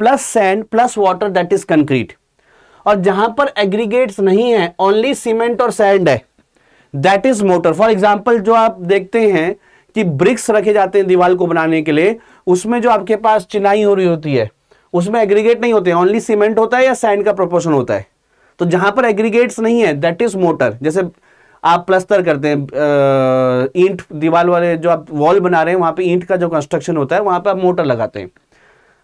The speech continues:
I hope आपको ये वीडियो पसंद आया हो। For more such videos, please follow our channel। एक शॉर्ट बनाया था कल मैंने फायर के ऊपर, उम्मीद करता हूं आपने देख लिया होगा, नहीं तो प्लीज देख लीजिएगा, ठीक है। ये मैं आने वाला हूं आपके पास फ्राइडे नाइट को,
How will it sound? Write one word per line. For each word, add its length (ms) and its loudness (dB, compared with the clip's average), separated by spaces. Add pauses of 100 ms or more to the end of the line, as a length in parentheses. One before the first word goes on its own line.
I 160 0
hope 260 0
आपको 280 0
ये 100 2
वीडियो 260 2
पसंद 320 -2
आया 200 2
हो। 260 -2 (480)
For 120 2
more 180 2
such 240 -2
videos, 380 -2 (580)
please 220 0 (680)
follow 240 4
our 140 2
channel। 300 0 (540)
एक 160 0
शॉर्ट 260 2
बनाया 300 0
था 120 0
कल 180 0
मैंने 200 -2
फायर 380 0
के 100 -2
ऊपर, 300 2 (120)
उम्मीद 280 -2
करता 240 -2
हूं 80 0
आपने 140 -6
देख 240 0
लिया 180 -2
होगा, 180 0
नहीं 220 -2
तो 140 -4
प्लीज 260 -6
देख 240 -4
लीजिएगा, 420 -2 (680)
ठीक 120 2
है। 100 4
ये 100 2
मैं 140 2
आने 260 2
वाला 180 2
हूं 80 0
आपके 160 -6
पास 320 -2
फ्राइडे 480 0
नाइट 300 -2
को, 200 -2